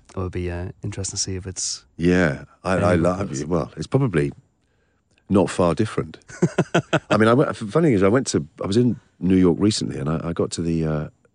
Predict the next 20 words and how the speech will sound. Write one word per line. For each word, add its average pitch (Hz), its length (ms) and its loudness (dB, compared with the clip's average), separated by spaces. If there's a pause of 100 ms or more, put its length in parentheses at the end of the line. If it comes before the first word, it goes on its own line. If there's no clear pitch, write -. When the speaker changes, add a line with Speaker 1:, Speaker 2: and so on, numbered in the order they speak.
Speaker 2:
the 90 100 -4
guy, 90 260 2
the 73 80 -4
very, 117 300 4
you 143 100 -2
know 202 120 -2
how 156 280 -4
strict - 440 -2
they 71 140 -4
are, 69 180 -4
these 65 160 -6
security 82 320 0
guys, 67 260 -6
when 71 60 -6
you 71 80 -6
try 82 160 -4
and 71 80 -6
get 73 140 -4
into 73 160 -6
America. 76 500 -2